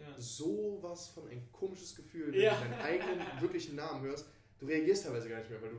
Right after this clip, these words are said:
Speaker 2: denkst, der kann jetzt gar
Speaker 1: Der,
Speaker 2: nicht,
Speaker 1: der
Speaker 2: nicht
Speaker 1: bist
Speaker 2: mal
Speaker 1: du
Speaker 2: mich
Speaker 1: nicht.
Speaker 2: würde der nicht
Speaker 1: Ja.
Speaker 2: so ansprechen.
Speaker 1: Ja, ja,
Speaker 2: Das
Speaker 1: genau.
Speaker 2: ist unfassbar.
Speaker 1: Aber vor allen Dingen, das wird richtig komisch, wenn du im Job oder so irgendwann mal
Speaker 2: Ja.
Speaker 1: bist, wo die dich mit deinem
Speaker 2: Ja.
Speaker 1: Vor- und Nachnamen
Speaker 2: Ja.
Speaker 1: an und keiner nennt dich mehr Huni. Das wird, äh,
Speaker 2: Ja.
Speaker 1: ganz komisch.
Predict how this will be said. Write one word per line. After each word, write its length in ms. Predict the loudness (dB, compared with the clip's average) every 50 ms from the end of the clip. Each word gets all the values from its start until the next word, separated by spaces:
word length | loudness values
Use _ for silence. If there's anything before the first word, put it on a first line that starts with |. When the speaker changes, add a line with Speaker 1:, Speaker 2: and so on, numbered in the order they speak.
| -10 -12 -10 -8
Speaker 2:
denkst, 200 | -6 -6 -6 -6 -10 -10 -12 -12 -10
der 120 | -8 -8 -6
kann 100 | -6 -6
jetzt 120 | -6 -6
gar 100 | -4 -4
Speaker 1:
Der, 100 | -2 -2
Speaker 2:
nicht, 100 | -4 -4
Speaker 1:
der 100 | -4 -4
Speaker 2:
nicht 100 | -4 -4
Speaker 1:
bist 120 | -4 -2 -2
Speaker 2:
mal 100 | -2 -2
Speaker 1:
du 40 | 0
Speaker 2:
mich 120 | -2 -2
Speaker 1:
nicht. 100 | -4 -4
Speaker 2:
würde 160 | -6 -6 -2 -2
der 100 | 0 0
nicht 80 | 0 0
Speaker 1:
Ja. 40 | -2
Speaker 2:
so 40 | -4
ansprechen. 340 | -4 -6 -8 -8 -10 -8 -8
Speaker 1:
Ja, 320 | -8 -8 -8 -10 -8 -8 -8
ja, 220 | -6 -6 -6 -6 -6
Speaker 2:
Das 100 | -6 -6
Speaker 1:
genau. 140 | -4 -4 -4
Speaker 2:
ist 180 | -4 -6 -6
unfassbar. 420 | -8 -6 -6 -6 -6 -6 -8 -12 -12 -16 -18 -20 -20 -20 -16
Speaker 1:
Aber 280 | -12 -8 -6 -6 -6 -6 -8
vor 160 | -8 -6 -6
allen 80 | -4 -4
Dingen, 180 | -4 -4 -6 -8
das 160 | -10 -10 -10
wird 120 | -10 -8 -10
richtig 200 | -10 -10 -10 -6
komisch, 240 | -4 -4 -4 -4 -4 -6
wenn 80 | -6
du 80 | -6 -6
im 100 | -6 -6
Job 200 | -6 -6 -4 -4
oder 180 | -6 -8 -8 -8
so 140 | -10 -10 -10
irgendwann 320 | -10 -10 -10 -10 -10 -10
mal 120 | -10 -8
Speaker 2:
Ja. 80 | -6 -6
Speaker 1:
bist, 200 | -6 -6 -6 -8
wo 60 | -6 -6
die 100 | -6 -4
dich 180 | -6 -6 -6
mit 120 | -8 -6 -4
deinem 120 | -4 -6
Speaker 2:
Ja. 60 | -6 -8
Speaker 1:
Vor- 320 | -6 -4 -2 -2 -2 -2 -4
und 60 | -6
Nachnamen 360 | -6 -8 -8 -6 -6 -6 -6 -8
Speaker 2:
Ja. 120 | -8 -10
Speaker 1:
an 100 | -12 -14 -16 -20 -18 -14
und 120 | -12 -12
keiner 280 | -8 -6 -6 -6 -6 -6
nennt 200 | -6 -8 -8 -8
dich 140 | -10 -12 -12
mehr 140 | -12 -12 -10
Huni. 300 | -10 -10 -10 -10 -12 -14 -14 -14
Das 180 | -14 -12 -10
wird, 160 | -10 -10 -10 -10 -12 -12
äh, 120 | -10 -8
Speaker 2:
Ja. 80 | -8 -8
Speaker 1:
ganz 260 | -10 -12 -16 -16 -16
komisch. 260 | -16 -14 -14 -16 -16